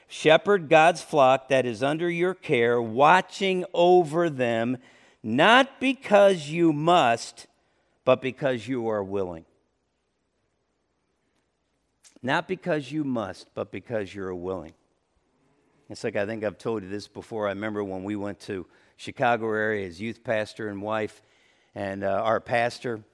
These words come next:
lead pastor back in those days, senior pastor, had three boys.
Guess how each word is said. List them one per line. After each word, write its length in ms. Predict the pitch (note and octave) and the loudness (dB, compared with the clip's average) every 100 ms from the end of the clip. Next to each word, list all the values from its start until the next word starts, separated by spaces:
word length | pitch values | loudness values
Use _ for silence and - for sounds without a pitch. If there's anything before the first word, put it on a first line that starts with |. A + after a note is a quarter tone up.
| _ _ _ _ _ _ _ _ - | _ _ _ _ _ _ _ _ -12
lead 260 | G#2+ A2+ | -10 -10
pastor 460 | - A#2 A2+ - A#2 | -2 -2 -2 -4 -4
back 240 | A2 A2+ | -2 -2
in 100 | G#2+ | -4
those 200 | G#2+ G#2+ | -6 -6
days, 260 | G2+ A2 G#2 | -4 -4 -4
senior 380 | - A#2+ A#2 A2 | -8 -8 -6 -8
pastor, 500 | B2 G#2+ G#2 - G2+ | -4 -2 -4 -6 -6
had 320 | G#2 G2+ - | -4 -6 -8
three 240 | - C3 | -10 -6
boys. 600 | A#2+ A2+ G#2+ E2 - - | -6 -4 -4 -6 -12 -20